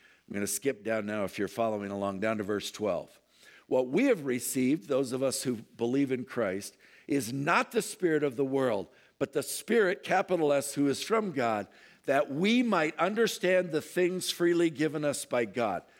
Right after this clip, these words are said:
That's what Colossians three is pressing us toward. So, we're imparting words not taught by human wisdom. They look foolish to the world when they read these things,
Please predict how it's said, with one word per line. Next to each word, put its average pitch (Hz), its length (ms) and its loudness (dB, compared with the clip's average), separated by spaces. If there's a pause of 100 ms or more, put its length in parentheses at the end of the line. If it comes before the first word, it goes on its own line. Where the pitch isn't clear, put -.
(120)
That's 175 200 0
what 220 160 0
Colossians 175 600 -2
three 165 240 2
is 147 100 -4
pressing 143 460 -4
us - 160 -6
toward. 98 320 -2 (640)
So, 151 400 0 (440)
we're 165 180 2
imparting 220 640 0
words 160 520 2
not 170 480 0
taught 185 260 0
by 165 140 2
human 190 500 0
wisdom. 254 560 2 (260)
They 131 120 0
look 151 160 0
foolish 190 480 2
to 160 100 0
the 143 100 0
world 156 320 2
when 135 140 -4
they 139 160 0
read 135 300 0
these 147 260 0
things, 202 380 -2